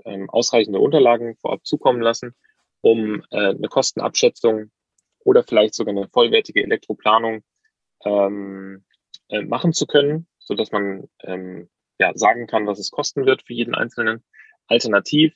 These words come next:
wenn das Gebäude vielleicht etwas älter ist und keine Unterlagen vorliegen oder wenn es eben in der Nähe ist eines unserer Partners, dann fährt man natürlich auch, äh, persönlich vorbei, schaut sich die Gegebenheiten an und kann dann ein noch besseres,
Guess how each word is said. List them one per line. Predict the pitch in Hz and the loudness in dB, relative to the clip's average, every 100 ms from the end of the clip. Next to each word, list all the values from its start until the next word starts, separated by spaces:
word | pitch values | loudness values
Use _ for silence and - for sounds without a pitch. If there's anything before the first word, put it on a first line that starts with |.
| _ | _
wenn | - 110 104 _ | -4 -4 -4 _
das | - - | -16 -14
Gebäude | 104 107 104 | -6 -2 -2
vielleicht | - 101 - | -2 -8 -8
etwas | 90 98 | -10 -2
älter | 110 147 131 117 | 2 4 4 2
ist | 107 - | 2 -2
und | - - | -16 -8
keine | 127 127 | -6 -6
Unterlagen | 117 110 107 101 | -4 0 0 -2
vorliegen | - 107 107 101 | 0 0 0 -4
oder | 101 95 | -6 -4
wenn | 95 | -6
es | 98 | -8
eben | - 101 | -16 -14
in | 95 | -8
der | 95 | 0
Nähe | 107 156 143 | 4 6 4
ist | 143 - _ _ _ _ | 0 -8 _ _ _ _
eines | - 123 - | -6 -6 -6
unserer | 117 113 | -2 -2
Partners, | - 110 110 104 | 0 -2 -2 -10
dann | 110 104 | -12 -8
fährt | - 113 | -4 -2
man | 107 | -2
natürlich | 98 - 104 92 | -6 -8 -12 -8
auch, | 101 _ _ - | -10 _ _ -14
äh, | 95 92 | -12 -12
persönlich | - 110 120 117 | -8 -2 -2 -2
vorbei, | - 95 101 117 _ _ _ | -4 0 2 2 _ _ _
schaut | - 110 107 | -8 -6 -6
sich | - | -8
die | - | -8
Gegebenheiten | 101 98 110 107 101 101 | -8 -6 -6 -4 -6 -8
an | 98 104 | -8 -8
und | - - | -10 -14
kann | 98 | -10
dann | 95 95 90 | -6 -6 -6
ein | 95 95 | -10 -6
noch | 110 | -6
besseres, | - 104 101 92 90 | -2 -2 -4 -6 -10